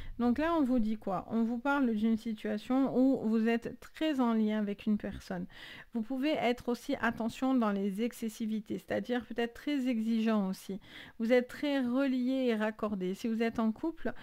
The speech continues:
vous allez avoir vraiment beaucoup d'amour, euh, beaucoup d'exis-, peut-être quelqu'un aussi peut être très jaloux ou jalouse,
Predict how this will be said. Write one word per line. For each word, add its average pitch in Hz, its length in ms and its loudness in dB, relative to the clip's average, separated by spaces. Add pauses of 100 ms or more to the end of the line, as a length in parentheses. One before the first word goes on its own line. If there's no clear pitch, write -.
(260)
vous 220 140 0
allez 233 220 4
avoir 233 540 2
vraiment 226 420 4
beaucoup 233 340 4
d'amour, 226 640 6
euh, 196 200 -2
beaucoup 220 360 -2
d'exis-, 226 520 -4 (200)
peut-être 294 320 2
quelqu'un 254 400 4
aussi 247 260 0
peut - 140 0
être 208 260 -2
très 247 320 0
jaloux 226 520 4
ou 214 40 2
jalouse, 214 460 2